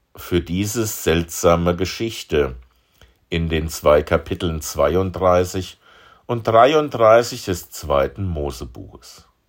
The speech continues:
Bis Joachim Hahn, ein junger Theologe, seine Dissertation vorlegte. Er kam zu einer verblüffenden Analyse. Letztlich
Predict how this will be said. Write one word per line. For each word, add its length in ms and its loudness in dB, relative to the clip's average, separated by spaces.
Bis 260 -2
Joachim 540 4
Hahn, 500 2
ein 140 0
junger 300 4
Theologe, 840 2
seine 340 4
Dissertation 920 0
vorlegte. 760 -6
Er 120 2
kam 340 2
zu 140 2
einer 200 4
verblüffenden 1000 0
Analyse. 680 -2
Letztlich 1040 -2